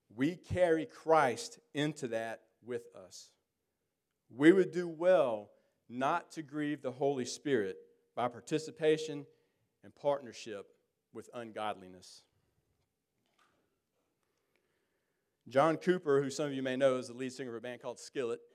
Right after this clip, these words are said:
But this is what he said recently as a podcast I was listening to. He said, "Worship is what you value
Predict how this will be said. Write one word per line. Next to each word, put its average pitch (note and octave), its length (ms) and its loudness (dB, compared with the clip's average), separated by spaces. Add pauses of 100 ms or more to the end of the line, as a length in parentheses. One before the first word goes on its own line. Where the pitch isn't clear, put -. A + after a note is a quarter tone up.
(880)
But A2 100 -10
this G3 160 -2
is F3 80 -8
what E3 160 -2
he E3+ 120 -10
said D3+ 220 -4
recently C3+ 360 -8
as A#2 100 -6
a A#2 60 -14
podcast C#3 540 -4
I B2 80 -4
was A#2 120 -6
listening B2+ 300 -10
to. - 120 -16
He A2 120 -10
said, G#2 180 -10
"Worship D#3+ 600 2
is B2 160 -12
what D#3 260 0
you D3+ 140 -12
value C3 600 -4